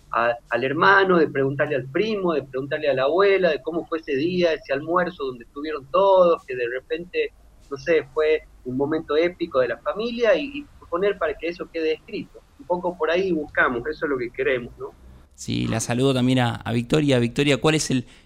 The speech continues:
Speaker 2: el punto de partida de, de estos momentos felices,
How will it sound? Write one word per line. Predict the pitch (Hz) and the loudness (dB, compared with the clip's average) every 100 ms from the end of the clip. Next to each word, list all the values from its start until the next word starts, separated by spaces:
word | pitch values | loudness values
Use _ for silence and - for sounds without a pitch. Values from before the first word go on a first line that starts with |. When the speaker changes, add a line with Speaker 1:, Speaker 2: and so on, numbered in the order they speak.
| - | -6
Speaker 2:
el | 120 | -6
punto | - 139 143 | -4 -2 2
de | 123 | 2
partida | 110 113 - 131 135 131 | 2 -2 -2 0 2 2
de, | 110 107 104 - - - - | 0 -2 -6 -12 -20 -20 -6
de | 110 | -4
estos | 120 117 | -2 -2
momentos | 110 107 120 120 113 - - | 2 2 4 2 0 -2 -10
felices, | - 113 117 - 101 - | -4 -2 -2 -4 -8 -12